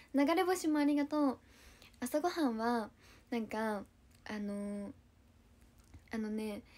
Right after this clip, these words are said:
なんかね、あのー、サンド、サンドイッチ風にして、なんか、あのー、食べました。卵とソーセージ。卵とね、なんかソーセージじゃないソーセージみたい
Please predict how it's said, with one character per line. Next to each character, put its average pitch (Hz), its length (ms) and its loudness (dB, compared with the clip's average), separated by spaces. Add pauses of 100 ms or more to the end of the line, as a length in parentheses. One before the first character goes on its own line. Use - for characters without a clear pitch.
(280)
な 247 60 -4
ん 233 60 -4
か 226 100 -6
ね、 214 340 -8 (640)
あ 220 60 -8
の 202 500 -8
ー、 - 40 -16 (920)
サ 302 200 0
ン 311 100 4
ド、 320 200 0 (120)
サ 285 180 0
ン 320 80 4
ド 330 100 2
イ 330 100 2
ッ 320 140 -4
チ 311 140 -2
風 302 220 0
に 294 180 4
し - 100 -14
て、 269 300 0 (640)
な 233 80 -4
ん 214 80 -6
か、 208 300 -6 (560)
あ 214 100 -10
の - 0 -
ー、 196 560 -10 (880)
食 226 80 -4
べ 220 100 -2
ま 214 160 -4
し - 100 -10
た。 - 120 -10 (680)
卵 262 440 6
と 240 420 2 (680)
ソ 247 240 -2
ー 254 60 0
セ 247 200 0
ー 214 80 -2
ジ。 - 140 -14 (260)
卵 277 400 4
と 214 140 -10
ね、 208 160 -6
な 240 100 -2
ん - 20 -2
か 240 80 -4
ソ 320 140 -4
ー 349 60 0
セ 392 160 0
ー 359 40 2
ジ 254 120 -2
じ 233 80 -4
ゃ 208 40 -2
な 214 140 -4
い 214 60 -6
ソ 196 160 -8
ー 196 40 -6
セ 196 180 -4
ー - 20 -2
ジ - 100 -12
み - 100 -12
た - 140 -20
い 247 40 -14